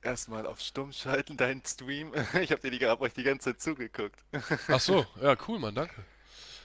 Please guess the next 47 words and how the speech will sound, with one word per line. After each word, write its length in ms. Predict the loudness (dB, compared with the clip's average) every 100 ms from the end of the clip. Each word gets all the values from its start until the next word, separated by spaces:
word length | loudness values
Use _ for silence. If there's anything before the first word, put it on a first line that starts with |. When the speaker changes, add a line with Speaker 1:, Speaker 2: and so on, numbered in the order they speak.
| -18 -10
Speaker 2:
Cool, 120 | -10 -6
cool. 180 | -8 2
Speaker 1:
Ja, 160 | 4
normal, 540 | 4 2 4 6 4 2
hallo. 320 | 0 0 -2
Ich 140 | -2
muss 160 | -6 -6
dich 140 | -6 0
ja 120 | 2
auch 220 | 2 0
schön 360 | -4 -4 -4 -6 -18 -8
als 220 | -6 -6
Zuschauer 400 | -6 -2 0 0
supporten, 560 | -2 -6 -4 -4 -6 -6
wa? 260 | -6 -6 -12 -20 -20 -20 -16
Speaker 2:
Ja, 180 | -12 -10
muss. 500 | -10 -10 -10 -10 -12 -18 -12
Wenn 140 | -10
nicht, 180 | -10 -6
dann 240 | -8 -8 -4
Beine 240 | -2 -2
brechen. 380 | -6 -10 -10 -12
Beide 220 | -4 -4 -4
Beine 260 | -6 -6
viermal. 440 | -8 -10 -8 -10 -10 -18 _ -20 -20 -20 -14
Speaker 1:
Genau, 340 | -14 -10 -10
einen 180 | -8 -8
Moment, 280 | -8 -10 -10
ich 140 | -12
starte 360 | -10 -10 -10 -10
das 160 | -12
Spiel 240 | -10 -12 -12
eben 240 | -12 -12
noch. 180 | -14 -14 -18 -20
Ich 80 | -20
hatte 160 | -16
ein 60 | -14
anderes 380 | -12 -12 -12 -10
grad 220 | -10 -10
am 100 | -10
Laufen. 360 | -12 -12 -16 -20 -20 -20
Und 100 | -16
dann 120 | -14
bin 140 | -14 -12
ich 120 | -10
schon 160 | -10
dabei. 420 | -10 -8 -8 -8